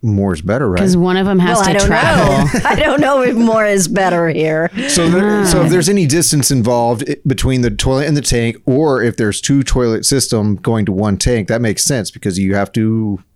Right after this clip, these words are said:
Speaker 1: make sure that the contents gets to where it needs to be
Speaker 3: Yeah.
Speaker 1: contained.
Speaker 3: You can pump it to a different location to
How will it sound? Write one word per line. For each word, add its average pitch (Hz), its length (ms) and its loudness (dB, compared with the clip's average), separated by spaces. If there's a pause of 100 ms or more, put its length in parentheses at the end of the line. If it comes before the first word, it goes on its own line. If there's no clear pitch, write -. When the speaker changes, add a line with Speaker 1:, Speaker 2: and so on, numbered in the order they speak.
(200)
Speaker 1:
make 113 200 -2
sure 127 400 -2
that 95 300 -2 (160)
the 117 100 -2
contents 101 680 -2 (120)
gets 113 180 -2
to - 120 -4
where 95 220 0
it - 120 -10 (120)
needs 95 200 -2
to 90 180 -4
be 80 100 -2
Speaker 3:
Yeah. 247 200 0
Speaker 1:
contained. 90 440 -4 (140)
Speaker 3:
You 208 160 -2
can 160 300 -4 (240)
pump 233 240 -2
it 226 100 -6
to 214 120 -2
a 185 60 0
different 175 360 -6
location 143 560 -4
to - 100 -10